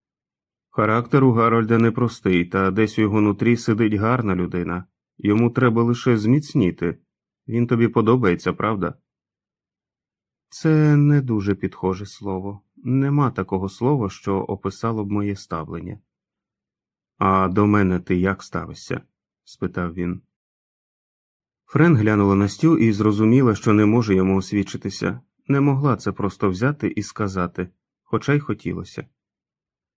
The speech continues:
"Ні", сказав він, немов вона йому заперечила.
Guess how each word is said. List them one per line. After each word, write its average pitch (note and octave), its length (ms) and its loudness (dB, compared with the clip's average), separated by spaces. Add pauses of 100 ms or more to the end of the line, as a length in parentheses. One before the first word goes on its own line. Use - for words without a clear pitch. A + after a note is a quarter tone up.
(540)
"Ні", B2+ 400 6 (140)
сказав F#2+ 440 0
він, A2+ 220 2
немов G2 320 2
вона G2 240 0
йому F#2+ 180 0
заперечила. F#2+ 680 -6